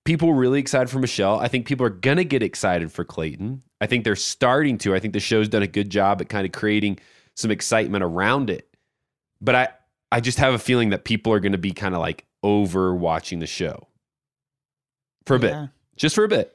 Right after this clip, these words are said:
Speaker 2: Yeah.
Speaker 1: Just for a couple months.
Speaker 2: Yeah, yeah. We will see.
Speaker 1: We'll
Speaker 2: I,
Speaker 1: see.
Speaker 2: I mean, I think it's gonna have to do with Clayton not having much of a storyline going off of Michelle's season.
Speaker 1: Yeah.
Speaker 2: But, um, let's, let's get into the ex-, most exciting part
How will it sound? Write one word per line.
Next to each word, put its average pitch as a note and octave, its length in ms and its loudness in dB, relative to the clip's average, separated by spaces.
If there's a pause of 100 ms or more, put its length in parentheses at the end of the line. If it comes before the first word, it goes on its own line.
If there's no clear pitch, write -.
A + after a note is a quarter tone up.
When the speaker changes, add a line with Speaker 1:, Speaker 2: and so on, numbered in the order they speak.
Speaker 2:
Yeah. C4+ 200 4
Speaker 1:
Just B3+ 80 4
for B3 60 4
a - 20 0
couple A#3 160 0
months. A3+ 160 0
Speaker 2:
Yeah, C#4 160 4
yeah. C#4 240 0 (720)
We F#3+ 280 4
will A#3+ 120 6
see. A3+ 200 0
Speaker 1:
We'll E3+ 80 6
Speaker 2:
I, D#3+ 100 4
Speaker 1:
see. - 60 -6
Speaker 2:
I D#3 80 4
mean, D#3 280 2
I D#3+ 80 4
think E3+ 240 0
it's D3+ 120 0
gonna D#3 140 -2
have C#3+ 180 2
to D3 60 -8
do D3 140 0
with C#3+ 240 0
Clayton D3 400 0
not C3+ 180 0
having C#3 260 0
much B2+ 160 -2
of C3 80 -4
a D#3 40 2
storyline D3 640 4
going C#3+ 280 2
off C#3 180 -4
of D3 120 -14
Michelle's C#3 400 -6
season. - 420 -10 (460)
Speaker 1:
Yeah. F2 140 -4
Speaker 2:
But, D4+ 420 4
um, C#4+ 480 2 (280)
let's, D#4+ 360 2
let's D4+ 260 2
get E4 220 2
into C#4 240 2
the B3 140 4
ex-, - 260 -2
most A3+ 240 6
exciting G#3+ 460 2
part F3+ 340 6